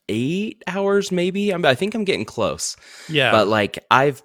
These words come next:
Speaker 1: put a lot of time into this, and this is by far my favorite. The, it, there's such a great range of what you're doing. So normal Metroid has this amazing, like, exploration. You're, you're checking out the map for areas you haven't been, collecting new abilities,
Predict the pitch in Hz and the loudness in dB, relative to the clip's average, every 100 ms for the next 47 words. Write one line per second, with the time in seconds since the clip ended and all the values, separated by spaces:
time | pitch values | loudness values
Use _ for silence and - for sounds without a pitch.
0 | - - 139 117 92 90 101 95 101 95 | -8 -6 -4 -4 -4 -4 -4 -4 -4 -2
1 | 104 110 123 127 - 98 - 78 110 - | -4 -4 -4 -4 -4 -6 -6 -6 -4 -2
2 | 117 98 98 90 98 92 98 92 98 90 | -4 -4 -4 -4 -4 -2 -4 -6 -6 -6
3 | 90 85 - 104 107 110 98 113 - 139 | -6 -8 -8 -4 -2 -2 -2 -4 -4 -6
4 | 131 135 110 98 - - - _ _ - | -6 -4 -2 -4 -8 -20 -20 _ _ -10
5 | 104 110 123 107 104 101 113 143 151 92 | -2 -2 -2 -4 -4 -2 -4 -6 -4 -4
6 | 95 104 - 104 101 95 110 147 - 120 | -2 -2 -2 -2 -4 -4 -4 -2 0 2
7 | 131 165 120 107 - 143 123 104 95 98 | 0 0 -2 -2 -4 -6 -4 -6 -4 -6
8 | - 95 104 104 107 95 82 - 107 - | -4 -4 -2 -4 -4 -6 -8 -6 -4 -6
9 | - 104 95 67 - 87 90 95 95 95 | -4 -4 -4 -6 -8 -10 -8 -8 -8 -12
10 | - 95 95 - 76 - 151 143 135 - | -10 -8 -6 -8 -14 -4 -4 -2 -2 -2
11 | 120 117 120 - 110 104 107 110 110 98 | 0 0 0 -2 -2 0 0 -4 -6 -8
12 | 95 87 - 143 131 127 131 - - _ | -8 -8 -4 -2 -2 -4 -8 -14 -20 _
13 | - 107 110 101 104 101 95 156 139 131 | -2 -2 -2 -4 -2 -2 0 0 0 0
14 | 135 131 | -2 -4